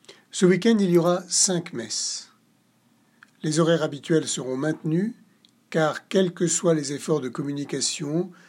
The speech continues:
affichage, site internet, WhatsApp, l'expérience du premier confinement a montré que déplacer une messe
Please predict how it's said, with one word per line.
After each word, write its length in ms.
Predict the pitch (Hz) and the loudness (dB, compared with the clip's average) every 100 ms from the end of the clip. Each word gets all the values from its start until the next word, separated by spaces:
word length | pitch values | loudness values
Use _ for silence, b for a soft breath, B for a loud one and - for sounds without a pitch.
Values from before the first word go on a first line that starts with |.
| B B - | B B -10
affichage, 880 | 156 156 - - 139 151 156 156 | -8 -4 -2 -2 -2 -2 -2 -4
site 240 | - - 151 | -6 -8 -8
internet, 680 | 127 139 131 135 147 156 147 | -6 -6 -6 -6 -6 -8 -8
WhatsApp, 500 | 139 - 151 160 165 _ _ b b b b b - | -4 -4 -2 -4 -8 _ _ b b b b b -4
l'expérience 800 | 170 - 196 180 180 170 165 135 | -2 2 4 6 6 4 0 -8
du 140 | 131 | -8
premier 340 | - 185 180 | 2 4 4
confinement 500 | 175 156 - 165 208 | 2 -2 0 2 2
a 60 | 185 | 2
montré 500 | 156 151 - 180 185 | 0 -4 -2 0 0
que 100 | 160 | -2
déplacer 540 | 135 175 180 170 175 | 2 2 2 -2 0
une 140 | 147 139 | -2 -4
messe 500 | 135 165 - - | -6 -4 -4 -6